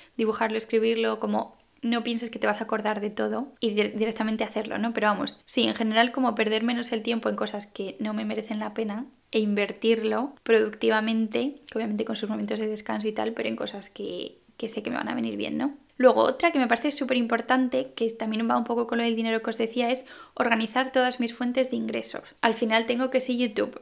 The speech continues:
que obviamente junto podcasts y tal, la marca, el restaurante, como que hay veces, y yo sé que a lo mejor no es lo normal, pero cuando es una persona creativa, sobre todo gente que tengáis como vuestros pequeños negocios,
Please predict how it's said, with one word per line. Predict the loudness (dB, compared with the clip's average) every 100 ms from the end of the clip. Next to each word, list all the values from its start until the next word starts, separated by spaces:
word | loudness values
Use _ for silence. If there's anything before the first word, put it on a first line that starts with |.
| -4
que | -2
obviamente | 0 -2
junto | -2 -2 0 0
podcasts | 2 2 2 4 6 6 4 -6 -12
y | -8 -4
tal, | -2 -2 -6 -4
la | 0 2
marca, | 2 0 -6 -10 -2
el | -2
restaurante, | 0 -2 0 2 2 2 0
como | 0 -2
que | 0 -4 -4 -14 _ _ -4
hay | 0 4
veces, | 6 6 6 0 0 -4
y | -2
yo | 2 2 0 -6 -6
sé | -4 0
que | 0
a |
lo |
mejor | 0 0
no | 0 0
es | -2
lo |
normal, | 0 0 2 0 0
pero | -2 0 0 -2
cuando | -2 0
es | 0
una | -2
persona | -2 -4 -2
creativa, | -2 -2 -2 0 0 2
sobre | 0 0
todo | 0 -2
gente | -2 -4 -2
que | -2
tengáis | -2 -2 -4
como | -4 -4
vuestros | -4 -6 -6 -10
pequeños | -8 -6 -4 -4 -6 -12 -20 -20 -8
negocios, | 0 2 4 0